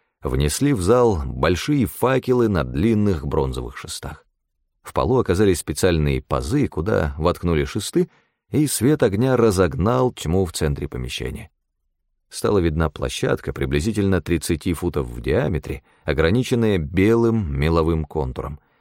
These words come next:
Её словно крылья охватывали трибуны. Лишь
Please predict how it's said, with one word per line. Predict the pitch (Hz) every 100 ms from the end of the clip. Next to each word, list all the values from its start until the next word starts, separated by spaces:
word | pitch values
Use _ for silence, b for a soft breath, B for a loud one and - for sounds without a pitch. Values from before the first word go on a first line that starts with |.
| _ _ _ _ _
Её | - - 123
словно | 151 127 104 87
крылья | - 107 131 120
охватывали | 101 - 90 90 87
трибуны. | - 90 82 82 65 65 _ _ _ _ _ _ _ _ -
Лишь | 120 90